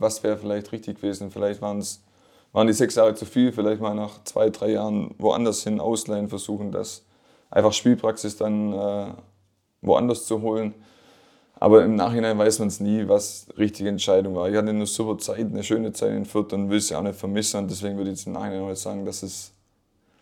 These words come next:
dass es falsch war. Im Gegenteil, das war richtig. Und ja,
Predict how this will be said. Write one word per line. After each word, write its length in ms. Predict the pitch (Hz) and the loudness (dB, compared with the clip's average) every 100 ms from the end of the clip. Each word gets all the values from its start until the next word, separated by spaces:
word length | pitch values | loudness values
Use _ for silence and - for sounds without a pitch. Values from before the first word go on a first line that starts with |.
| _ _ _ - | _ _ _ -4
dass 160 | 113 | -2
es 120 | 98 | -2
falsch 340 | 92 98 107 - | 2 4 4 0
war. 220 | 92 85 | -4 -4
Im 220 | 76 90 | -6 -8
Gegenteil, 460 | 92 98 101 101 95 | -4 -4 -4 -4 -4
das 160 | 92 | -4
war 120 | 98 98 | -6 -6
richtig. 560 | 104 - 101 95 - | -6 -4 -6 -6 -10
Und 520 | - 98 95 95 - - _ _ _ _ _ _ _ _ _ _ - | -8 -8 -8 -12 -18 -20 _ _ _ _ _ _ _ _ _ _ -6
ja, 260 | 95 98 | -6 -6